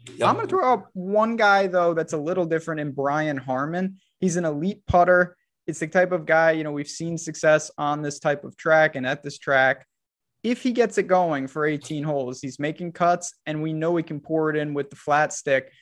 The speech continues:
Speaker 2: I don't think that's the craziest. So it, I wanna target some of these early groups. Certainly Fleetwood is a guy that I think a lot of people are gonna target, whether
Speaker 1: For
Speaker 2: it's
Speaker 1: sure.
Speaker 2: showdown or first round leader. And I, I agree with that, but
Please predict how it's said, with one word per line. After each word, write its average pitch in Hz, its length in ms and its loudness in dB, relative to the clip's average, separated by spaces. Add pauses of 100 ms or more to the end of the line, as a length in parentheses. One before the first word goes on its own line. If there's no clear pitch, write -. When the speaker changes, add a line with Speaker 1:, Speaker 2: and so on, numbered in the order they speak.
(200)
Speaker 2:
I 220 60 2
don't 254 140 2
think 233 100 -2
that's 202 220 0
the - 100 -8
craziest. 143 600 -4
So 143 300 -2
it, 160 220 -6 (160)
I 160 80 2
wanna 185 260 2
target 190 360 0
some 175 180 -6
of 175 40 -6
these 160 160 -6
early 165 240 0
groups. 156 380 -4
Certainly 160 340 -4
Fleetwood 151 440 -4
is 143 120 -6
a 143 40 -8
guy 143 220 4
that 139 120 2
I 139 40 4
think 139 180 -4
a 135 40 0
lot 131 320 0
of 160 100 -4
people 170 280 -4
are 165 60 0
gonna 165 160 -4
target, 170 460 0 (240)
whether 151 240 2
Speaker 1:
For 135 60 4
Speaker 2:
it's 123 80 -6
Speaker 1:
sure. - 80 -10
Speaker 2:
showdown 151 420 2
or 139 60 -2
first 151 340 -4
round 139 220 0
leader. 156 260 -2
And 143 80 0
I, 131 100 2
I 143 140 2
agree 139 280 0
with 190 160 -2
that, 220 220 2
but - 180 0